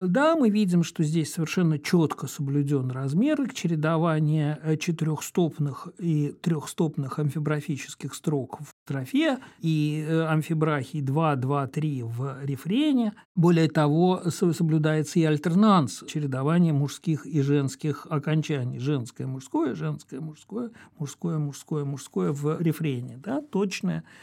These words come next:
совершенно следование структуре и, в общем, достаточно свободно, но при этом точно предъявленный, э, смысл стихотворения. Пожалуй,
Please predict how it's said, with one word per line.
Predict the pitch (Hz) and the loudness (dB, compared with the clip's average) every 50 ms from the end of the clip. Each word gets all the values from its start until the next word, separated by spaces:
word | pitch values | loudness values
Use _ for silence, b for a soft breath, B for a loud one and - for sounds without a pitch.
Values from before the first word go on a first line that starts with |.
| B B | B B
совершенно | B - 175 170 160 - 180 170 165 156 147 | B -10 -8 -8 -6 -4 -2 -2 0 -2 -2
следование | - - 170 165 151 143 143 139 147 156 151 143 | -2 -2 -2 -2 -2 -4 -4 -4 -4 -4 -6 -6
структуре | 131 - 180 170 170 - - 285 294 277 226 | -6 -6 -6 -6 -6 -2 -2 -2 0 0 -2
и, | 170 | -2
в | 151 170 | -2 -4
общем, | 196 185 - 214 208 - B B B B B | -4 -4 -4 -6 -6 -6 B B B B B
достаточно | - 160 160 151 - 196 175 - - 180 151 | -2 0 0 2 2 2 0 2 2 2 2
свободно, | - - 170 151 147 151 202 247 233 220 185 147 | 4 4 4 4 4 4 4 4 4 4 2 2
но | 139 | 0
при | 131 - 165 165 | -2 -4 -2 -2
этом | 156 156 143 127 | -2 -2 -4 -2
точно | - 170 156 139 - 151 139 | 0 0 0 0 0 -2 -4
предъявленный, | 127 - 147 139 139 143 143 147 135 135 139 135 135 139 | -2 -4 -4 -2 0 0 2 2 2 2 2 0 0 -2
э, | 127 135 | -4 -6
смысл | 135 - - 170 165 151 - - 127 117 | -2 2 4 6 6 4 2 -2 -6 -12
стихотворения. | - - - - - 151 143 139 123 127 131 123 | -12 -16 -12 -6 -4 -2 -2 -2 -4 -8 -10 -8
Пожалуй, | - - 170 160 - 254 269 262 240 214 | -4 -2 0 2 2 2 2 2 0 -2